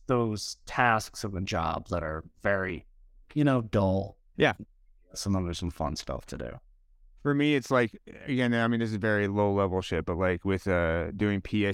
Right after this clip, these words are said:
Speaker 2: like, a lot of the coolest gigs that I've been on have been as a P A. So, like, I worked for, uh, the Disney show, Let It S-, uh, s-, what, the s-, the snow one, the snow sculpture one.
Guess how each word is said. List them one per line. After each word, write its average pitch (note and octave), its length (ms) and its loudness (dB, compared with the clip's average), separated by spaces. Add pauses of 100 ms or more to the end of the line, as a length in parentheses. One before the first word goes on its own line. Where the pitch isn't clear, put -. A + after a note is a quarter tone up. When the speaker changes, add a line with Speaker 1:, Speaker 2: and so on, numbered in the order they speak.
Speaker 2:
like, A2+ 160 -2 (300)
a E3+ 80 0
lot F3 160 4
of D#3 60 2
the C3 80 0
coolest C#3 520 0 (140)
gigs A#2+ 260 2
that B2 100 4
I've G#2+ 100 4
been A2 100 0
on A2+ 420 2
have A2+ 180 2
been G#2+ 340 2
as G#2 180 0
a G2 60 -2
P G2 240 0
A. G2+ 140 4
So, G2 120 -2
like, G2 100 -2
I F#2+ 60 0
worked G2+ 320 -2
for, G2 520 0 (400)
uh, G2 260 4
the G2 400 0 (120)
Disney G#2+ 400 2
show, G2+ 400 2
Let G2+ 140 4
It G2+ 100 -2
S-, - 180 -10
uh, F#2+ 500 2 (440)
s-, - 180 -16
what, G2 200 -6
the F2+ 80 -4
s-, - 260 -8
the G#2 100 -4
snow G2+ 320 2
one, F#2+ 200 2
the F2+ 80 0
snow G#2 240 -2
sculpture F2+ 440 -2
one. F2 260 -2